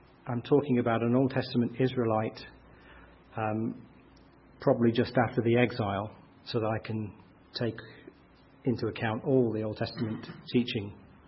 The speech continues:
And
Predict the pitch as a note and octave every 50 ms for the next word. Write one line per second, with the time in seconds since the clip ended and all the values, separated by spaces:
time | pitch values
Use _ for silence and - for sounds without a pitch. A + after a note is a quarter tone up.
0 | - - - - - - - - - - - - - - - - - - - -
1 | - - - - - - - - - - C2+ - - C#2 - - - C2+ - -
2 | - - - - - - - - - - - - - - C3+ B2+ B2+ B2 B2 B2